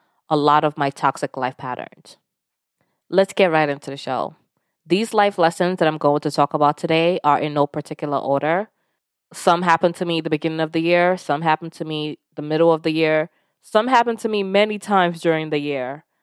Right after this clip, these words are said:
A lot of these life lessons and mistakes I made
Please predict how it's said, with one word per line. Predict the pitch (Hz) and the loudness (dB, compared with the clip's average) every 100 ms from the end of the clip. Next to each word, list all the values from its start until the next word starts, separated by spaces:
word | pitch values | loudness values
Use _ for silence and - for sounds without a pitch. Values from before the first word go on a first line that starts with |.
| _ - | _ 0
A | 170 | 4
lot | 180 220 | 6 4
of | 233 | 2
these | 220 196 | -2 -2
life | 170 170 175 | 0 0 0
lessons | 165 160 160 156 160 - - _ _ _ _ _ | -2 -2 -4 -4 -8 -14 -20 _ _ _ _ _
and | - 165 156 147 143 | -2 2 2 0 0
mistakes | 165 - - 160 - 160 | 0 0 0 0 0 -2
I | 151 | 0
made | 151 143 151 147 | -2 -2 -2 -6